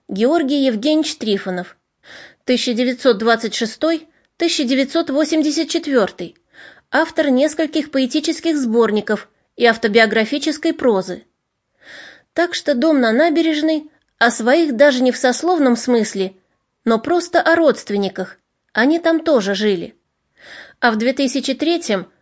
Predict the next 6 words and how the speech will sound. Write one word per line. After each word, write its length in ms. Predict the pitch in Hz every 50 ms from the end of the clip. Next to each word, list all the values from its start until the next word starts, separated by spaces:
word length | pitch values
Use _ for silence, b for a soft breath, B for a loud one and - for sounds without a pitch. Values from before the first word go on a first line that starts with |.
| _ -
на 180 | - 208 208 214
доме 320 | 196 277 339 339 330 294
была 260 | 233 247 254 302 330
установлена 720 | 330 302 - - - 254 262 294 339 320 302 330 311 311
мемориальная 680 | 294 285 277 269 262 254 262 269 302 330 311 311 320 320
доска, 560 | 269 320 330 311 - - - 208 196 180 196